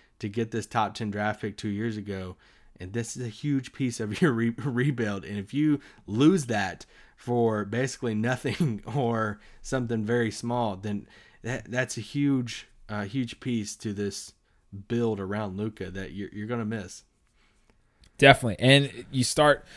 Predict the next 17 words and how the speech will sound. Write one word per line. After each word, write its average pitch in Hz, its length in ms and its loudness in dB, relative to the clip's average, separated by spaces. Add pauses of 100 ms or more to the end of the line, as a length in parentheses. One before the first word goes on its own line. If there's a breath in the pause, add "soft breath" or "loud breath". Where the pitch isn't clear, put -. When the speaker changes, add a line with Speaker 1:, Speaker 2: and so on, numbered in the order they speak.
(140 loud breath)
Speaker 2:
looking 147 260 10
at 131 80 0
cautionary 143 480 6
tales 135 400 6
like 110 100 2
Anthony 127 360 6
Davis, 117 600 6 (460 soft breath)
um, 98 460 0 (560)
you 107 120 0
know, 92 180 2
and, 90 160 -4
and 92 160 -2
others. 101 420 2
You 98 60 -6
start 92 300 -4
thinking, 90 240 -6
like, 65 140 -12